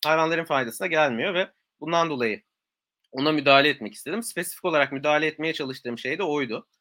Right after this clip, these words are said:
Ee, hani o siyah beyaz mentalitesi. Bir tane şey yapıyorsunuz, tüm görevler bitiyor. Ama o şeyi yapmazsanız da siz sorunun bir parçasısınız ve bundan dolayı utanmanız gerekiyor. Ee, hani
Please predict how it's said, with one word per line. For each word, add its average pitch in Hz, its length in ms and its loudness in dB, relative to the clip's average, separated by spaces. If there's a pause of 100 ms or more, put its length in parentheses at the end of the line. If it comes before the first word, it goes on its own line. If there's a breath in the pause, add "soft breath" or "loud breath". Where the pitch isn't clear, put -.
(480)
Ee, - 60 -4
hani 120 460 0
o 127 260 -2
siyah 147 420 0
beyaz 143 240 2
mentalitesi. 110 640 -8
Bir - 80 -20
tane 143 260 0
şey 151 200 -2
yapıyorsunuz, 127 560 -8
tüm 156 180 -8
görevler 113 460 -2
bitiyor. 139 360 -6 (480)
Ama 147 180 0
o 165 80 2
şeyi 147 240 -2
yapmazsanız 139 580 -2
da 185 80 -6
siz 160 160 -12
sorunun 151 440 -4
bir 131 40 -20
parçasısınız 156 640 -6
ve 160 140 -2
bundan 156 300 0
dolayı 156 220 -6
utanmanız 139 480 -6
gerekiyor. 120 480 -6 (720)
Ee, 120 40 -2 (1300)
hani 127 360 -2